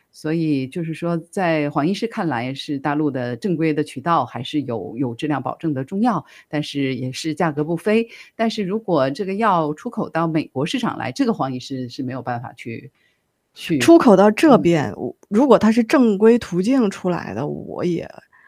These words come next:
Speaker 1: 觉得是有好的，
Speaker 2: 呃，觉得是可以的。
Speaker 1: 嗯。
Speaker 2: 但是如，如果它不是正规渠道出来的，
Speaker 1: 嗯哼。
Speaker 2: 你比如说，呃，我之前这个做药的朋友，他说他有一次去马来西亚旅游，
Speaker 1: 嗯哼。
Speaker 2: 然后玩儿呢，他就去药店去转转嘛，干这个行儿的。
Speaker 1: 嗯，嗯。
Speaker 2: 然后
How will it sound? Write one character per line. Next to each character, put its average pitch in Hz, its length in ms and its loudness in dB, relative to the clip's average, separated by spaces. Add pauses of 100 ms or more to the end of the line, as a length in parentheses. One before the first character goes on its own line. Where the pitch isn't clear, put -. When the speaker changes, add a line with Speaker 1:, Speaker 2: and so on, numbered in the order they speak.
(440)
Speaker 1:
觉 - 100 -4
得 160 200 0
是 180 180 -4
有 135 40 -4
好 170 60 2
的， 175 40 6
Speaker 2:
呃， 180 60 8
觉 190 60 4
得 175 60 6
是 196 140 0
可 160 300 -2
以 170 160 -2
的。 - 120 -8
Speaker 1:
嗯。 - 180 -6
Speaker 2:
但 240 200 4
是 220 220 2
如， 196 100 -2 (100)
如 202 160 -2
果 220 160 4
它 - 140 -8
不 185 240 -8
是 220 100 -4
正 220 160 0
规 185 120 2
渠 185 160 -6
道 170 180 0
出 - 160 -10
来 80 160 -10
的， 107 80 -6
Speaker 1:
嗯 - 40 -2
哼。 185 40 0
Speaker 2:
你 196 60 2
比 208 80 0
如 180 120 2
说， 202 200 -2 (480)
呃， 185 120 -4
我 196 120 0
之 226 120 -4
前 214 220 2 (240)
这 214 140 -4
个 190 100 2
做 202 180 -2
药 214 180 4
的 180 100 2
朋 170 200 -8
友， 170 80 -4
他 196 160 -4
说 202 120 -2
他 202 80 -2
有 156 100 -4
一 165 60 -2
次 202 140 -6
去 185 420 -2
马 147 160 -6
来 160 100 -4
西 196 140 -4
亚 170 340 -2 (320)
旅 175 160 -2
游， 147 220 0
Speaker 1:
嗯 190 60 4
哼。 120 60 -6
Speaker 2:
然 175 120 -2
后 214 80 -2
玩 190 120 2
儿 180 140 4
呢， 254 300 -2
他 - 140 -10
就 226 120 -4
去 220 400 -4
药 220 160 0
店 226 200 0
去 202 340 -2 (240)
转 277 200 4
转 185 140 0
嘛， 101 180 -10
干 226 220 0
这 190 80 -2
个 185 80 0
行 165 140 -6
儿 147 100 -6
的。 180 80 -4
Speaker 1:
嗯， 175 40 -4
嗯。 - 20 -6
Speaker 2:
然 165 120 -6
后 180 160 -6